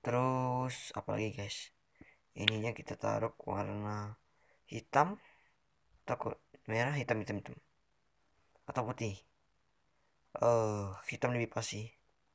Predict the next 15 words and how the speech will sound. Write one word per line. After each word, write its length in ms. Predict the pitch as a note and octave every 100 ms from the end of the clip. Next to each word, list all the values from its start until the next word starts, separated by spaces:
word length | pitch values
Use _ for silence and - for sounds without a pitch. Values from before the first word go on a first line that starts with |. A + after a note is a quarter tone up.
| _ _ _ _ _ _ _ _ _
Duh, 160 | A2+ G#2+
tapi 80 | A2+
putih 400 | C#3+ F3+ - D3
ya. 40 | - _ _ _ _ _ _ - - - - _ _ _ _ _ - B2
Eh, 280 | A#2+ G#2+ G2 - - -
ya 160 | - A#2+
udah 80 | A#2
putih 320 | A#2+ A2+ G#2+
dah. 80 | - - _ _ _ - - _ _ _ _ _ _ _ -
Terus 240 | - A2
ininya 480 | A2 G#2+ G#2 G#2+ A2+
kita 160 | G#2 -
taruh 320 | A2+ A#2 - -
warna, 640 | G2+ G#2+ A2 G#2+ G#2 G#2 G#2+ _ _ _ _ _ _ _ _ - -
eh, 240 | A2 A2+